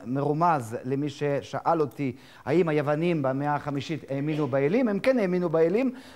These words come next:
ומרוב כבוד להם, הם, אה, קיימו את הטקסים האלה, הנקראים תחרויות של מחזות, כדי דווקא לכבד את האל של התיאטרון, דיוניסוס, כן?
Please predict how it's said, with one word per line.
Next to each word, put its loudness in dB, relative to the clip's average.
ומרוב 4
כבוד 2
להם, 4
הם, 4
אה, 4
קיימו 4
את 0
הטקסים 0
האלה, 4
הנקראים 0
תחרויות 2
של 0
מחזות, 0
כדי 4
דווקא 2
לכבד 2
את -2
האל 2
של -2
התיאטרון, 2
דיוניסוס, 0
כן? 2